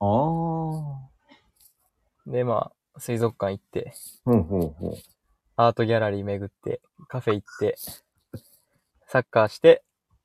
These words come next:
Speaker 2: えー、怪我をするという。
Speaker 1: <laughs> まあ、
Speaker 2: そして、
Speaker 1: そうね。
Speaker 2: 収録時間を押してしまったという、
Speaker 1: まあまあまあ。
Speaker 2: 今に至ります。
Speaker 1: はい。いや、まあ、怪我をし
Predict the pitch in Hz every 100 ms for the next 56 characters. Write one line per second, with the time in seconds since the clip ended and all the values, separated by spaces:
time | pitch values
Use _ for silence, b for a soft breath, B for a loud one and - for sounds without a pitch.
0 | - - 113 - - - 117 127 - 110
1 | - 104 - 131 _ B 587 B B B
2 | B B _ - - - - - - -
3 | - - - 143 - - - _ _ _
4 | - - - - - - - 208 - -
5 | - 95 110 85 165 - - 135 127 127
6 | 123 - 117 113 113 110 - 147 - 113
7 | - 113 120 104 123 120 107 92 - 98
8 | 90 80 73 - 147 127 110 104 101 95
9 | 95 - - - 87 82 78 - 90 90
10 | 104 - 127 143 113 -